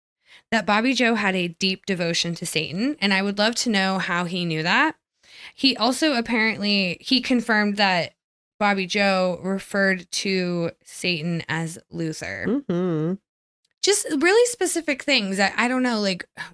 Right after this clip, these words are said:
Speaker 1: would that come up in your three-week time as roommates? I don't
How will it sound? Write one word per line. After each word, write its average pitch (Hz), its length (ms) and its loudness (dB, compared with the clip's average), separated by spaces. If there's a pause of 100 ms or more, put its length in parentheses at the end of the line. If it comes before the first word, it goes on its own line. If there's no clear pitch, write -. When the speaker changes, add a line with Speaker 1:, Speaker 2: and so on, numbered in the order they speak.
(140)
Speaker 1:
would 220 180 2
that 226 220 2
come 226 180 0
up 247 260 2
in 302 140 2
your 311 360 2
three-week 285 680 0 (640)
time 262 300 0
as 262 140 -2
roommates? 294 480 -2
I 262 80 0
don't 294 280 -2